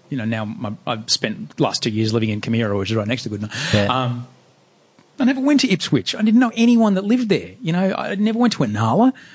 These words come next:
Speaker 1: all these, these places in Brisbane that are lower socioeconomic areas. And I had all kinds of preconceptions about who these people were. Yet, in the course of a night, this is before texting or anything, so people would have to call up, right? Before the internet. It was nineteen ninety-four. It was a long
Speaker 2: Mm.
Speaker 1: time ago.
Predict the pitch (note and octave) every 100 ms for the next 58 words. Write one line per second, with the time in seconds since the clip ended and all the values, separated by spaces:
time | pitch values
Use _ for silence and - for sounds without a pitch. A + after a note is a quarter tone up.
0 | - - G3+ D3+ - - - C3+ - B2
1 | A#2+ B2 A#2+ A#2 A#2+ A#2 A#2 A2+ A2 -
2 | A2+ A#2 G#2+ G#2+ - B2+ A#2 G#2+ G#2 A2
3 | B2+ G3 - - - - _ D3+ D#3+ F3
4 | F#3+ C4+ A#3 - - D#4 D4 G3+ F3+ D#3
5 | F#3 - C3+ C3 B2+ C3+ C3 C3 C3+ G#3
6 | C4+ - - - - - F#3+ - _ _
7 | - D#3 D#3+ - A#3 - D3 E3+ A3+ A2
8 | - E3 G3+ F3 - F#3+ F3 E3 - -
9 | - - G#2 B2 - B2+ A2+ A#2 D#3 C#3+
10 | B2+ D#3 C#3 B2 - A2+ - B2+ C3 A#2
11 | - G2+ F#2+ - B2+ - F#3+ D3 B2+ C3
12 | G#2 G2 C#3 E3 D#3 B2+ G#2+ G2+ C3+ G2+
13 | A#2 A2+ A2+ G#2 G2